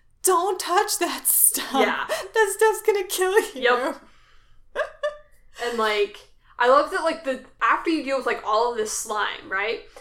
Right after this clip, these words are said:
Speaker 2: The next thing that happens is the fucking
Speaker 1: East Australian current?
Speaker 2: Thank you. The East Australian current
Speaker 1: The
Speaker 2: ends up in the fucking sky.
Speaker 1: Yeah, it
Speaker 2: Like, the
Speaker 1: comes
Speaker 2: current
Speaker 1: out of the ocean. <sighs> The current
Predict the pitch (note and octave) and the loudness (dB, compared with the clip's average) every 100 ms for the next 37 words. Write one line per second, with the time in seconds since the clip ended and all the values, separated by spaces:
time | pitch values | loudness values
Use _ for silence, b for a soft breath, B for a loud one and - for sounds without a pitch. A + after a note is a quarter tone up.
0 | B - B3 A#3 A#3+ C#4 - F4+ F#4+ F4 | B -6 -4 0 -2 -2 -8 -6 -4 -4
1 | - G3 A3 D#4 E4+ E4+ - B B B3 | -2 -4 -2 -4 -6 -12 -16 B B -6
2 | C4+ B3+ - A3+ B3+ C4 C4+ D#4 D#4 D#4 | -4 -6 -4 0 0 2 0 0 -6 -6
3 | D4+ D4 b _ - A#3 A3+ G#3+ G3+ G3+ | -8 -14 b _ -10 -8 -8 -8 -10 -10
4 | A3 A#3 A#3 A#3+ A#3 G3+ F#3+ A3+ C4+ C#4+ | -12 -8 -2 0 -2 -6 -6 -6 -4 -6
5 | - - - - - B3+ B3 C#4+ C#4+ E4+ | -8 -14 -4 -4 -2 0 0 0 -4 -4
6 | F4+ - G4+ - C4 B4 - G#4+ G4 F#4+ | -4 -2 0 2 0 -2 -4 -2 -2 -2
7 | - D4 C#4+ A3+ F#3 B3+ B3+ B3 - D#4+ | 0 4 4 2 -2 0 4 4 4 2
8 | F4+ - F4+ F4 A4+ G#4+ - B3 D4 B3+ | 2 2 4 6 6 2 0 0 0 -6
9 | A#3+ - - G#3 A#3 - - B B B | -10 -10 -8 -6 -6 -10 -12 B B B
10 | B B B _ _ - B B B A#3+ | B B B _ _ -20 B B B -12
11 | - G4+ G#4 - | -4 0 0 -4